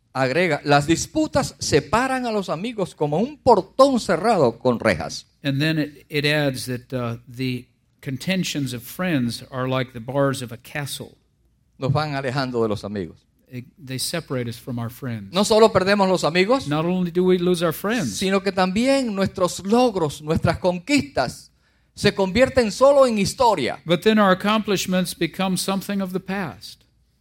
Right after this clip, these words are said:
Speaker 1: Lo que ayer significó una gran victoria para mí
Speaker 2: What was yesterday a great victory for me
Speaker 1: fue solo historia hoy.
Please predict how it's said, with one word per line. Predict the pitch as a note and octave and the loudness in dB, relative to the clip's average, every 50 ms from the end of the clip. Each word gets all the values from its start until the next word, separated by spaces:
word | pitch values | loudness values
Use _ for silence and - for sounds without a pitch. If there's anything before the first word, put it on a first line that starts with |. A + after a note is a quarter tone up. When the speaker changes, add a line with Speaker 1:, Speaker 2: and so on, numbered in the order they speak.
| _ _ _ _ _ _ _ _ _ _ _ _ _ | _ _ _ _ _ _ _ _ _ _ _ _ _
Speaker 1:
Lo | - F3+ G#3 G3+ | 0 0 2 2
que | G#3 | 2
ayer | G3 G3 G3+ C4 C#4+ | 0 4 4 4 4
significó | - - B3+ A3 G#3+ G#3 - G#3 G3 B3 | 4 2 -2 -2 -2 -2 -2 -2 0 2
una | A#3+ A3+ G#3+ G3+ | 2 2 2 2
gran | G#3 A3+ A#3 G3+ F3 | 4 4 4 4 2
victoria | F3+ E3+ - _ A3+ A3 G3+ G3 F3 | -2 -4 0 _ 2 4 4 4 4
para | F3 E3 D3+ D3 | 2 2 2 2
mí | E3 A3 C4+ D4 - - - | 2 2 2 0 -2 -8 -6
Speaker 2:
What | F3 D#3+ F#3+ F3+ F3 | -2 -2 -2 0 0
was | F3 D#3+ C#3+ | -2 -2 0
yesterday | D#3+ F3+ G3 F#3 - - F3+ E3+ E3 F3 E3+ | 0 0 0 0 -2 -4 -6 -4 -2 -2 -2
a | |
great | D#3+ C#3 E3 F3+ F3 D#3 | -2 0 0 -2 -2 0
victory | D3+ F#3 G3+ G3 - F3 D3 | -2 -4 -4 -4 -4 -8 -8
for | - - D3 | -6 -6 -6
me | D3 F3+ F3+ D#3+ C#3+ C#3+ C#3 - | -4 -4 -4 -4 -4 -6 -8 -12
Speaker 1:
fue | - - G3+ G3 | -2 0 0 0
solo | G3 - G#3 G#3 G#3 G3+ G3 | 0 0 0 2 2 2 2
historia | F#3+ F#3 - - - - _ G3+ G#3 G3 F3+ E3 C3 A2+ | 0 -2 -4 -8 -10 -8 _ -2 -2 -2 0 -2 -2 0
hoy. | G#2+ G#2 E2+ C#2 C#2 - | 0 -2 -2 -4 -8 -14